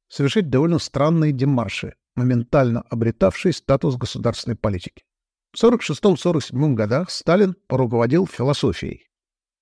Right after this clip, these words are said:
раскритиковав недавно вышедший учебник «Совершенно ортодоксальный, за недостаточно марксистский подход». Результатом стали ещё большее начётничество и совсем уж карикатурная ритуализация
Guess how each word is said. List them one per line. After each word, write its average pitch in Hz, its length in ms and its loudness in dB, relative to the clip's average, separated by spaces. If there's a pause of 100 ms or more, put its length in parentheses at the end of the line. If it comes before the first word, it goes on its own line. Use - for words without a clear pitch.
(120)
раскритиковав 135 960 -2
недавно 151 600 0
вышедший 123 580 -2
учебник 185 500 0 (100)
«Совершенно 151 720 0
ортодоксальный, 180 920 0 (140)
за 135 400 0 (160)
недостаточно 135 1040 0
марксистский 101 560 -4
подход». - 400 -6 (640)
Результатом 131 760 2
стали 151 640 2
ещё 139 340 0
большее 120 680 0
начётничество 143 840 0
и - 200 -4
совсем 147 480 0
уж 117 120 -4
карикатурная 127 840 0
ритуализация 120 920 0